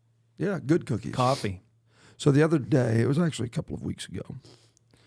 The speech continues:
Speaker 1: from Morton United Pentecostal Church, Pastor Nathan Morales.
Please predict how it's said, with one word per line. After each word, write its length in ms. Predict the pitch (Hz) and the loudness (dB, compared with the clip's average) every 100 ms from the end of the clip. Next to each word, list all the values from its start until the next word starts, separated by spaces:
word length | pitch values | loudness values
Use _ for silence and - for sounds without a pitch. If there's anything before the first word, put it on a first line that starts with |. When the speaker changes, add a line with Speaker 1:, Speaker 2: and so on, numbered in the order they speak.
| _ _ _ _ | _ _ _ _
Speaker 1:
from 500 | - - 135 131 113 | -4 4 4 6 4
Morton 340 | - 139 - 120 | 6 4 4 4
United 300 | 117 117 113 | 4 2 2
Pentecostal 520 | 113 - 87 - - | 0 0 -4 -6 -12
Church, 320 | - - - - | -8 -6 -2 2
Pastor 340 | - 110 - | 2 0 -2
Nathan 400 | 107 127 127 117 | 0 0 -2 -2
Morales. 800 | 104 92 120 - - - - - | -4 -2 -4 -4 -8 -12 -16 -20